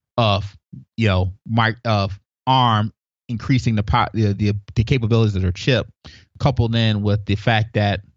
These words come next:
um, that Microsoft created this emulator, and, you know, obviously it's gonna, it's gonna take some work, and it's peop-, people are gonna have to play with it to determine, you know,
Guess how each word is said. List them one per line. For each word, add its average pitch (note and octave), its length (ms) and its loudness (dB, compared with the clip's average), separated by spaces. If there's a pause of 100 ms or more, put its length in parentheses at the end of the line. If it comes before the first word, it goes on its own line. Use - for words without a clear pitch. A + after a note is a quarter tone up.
(800)
um, F#2+ 540 0 (320)
that G#2 180 0
Microsoft G#2+ 480 0
created G#2 280 -2
this G#2 180 -2
emulator, G2+ 520 0
and, F#2+ 420 0
you A2+ 140 -2
know, F#2+ 120 2
obviously F#2+ 500 0
it's G2+ 120 -4
gonna, F2+ 280 -2 (340)
it's C3 140 0
gonna A#2 160 2
take G#2 180 0
some G2 160 -2
work, G2 260 -2
and G2 80 0
it's F#2+ 100 -2
peop-, - 240 -2 (100)
people A#2 240 2
are - 20 2
gonna F#2+ 140 0
have G2+ 100 0
to G2+ 60 -4
play G2 240 0
with G2 140 0
it G2 120 -2
to - 80 -6
determine, F#2+ 760 0 (600)
you A#2 120 2
know, F#2 160 0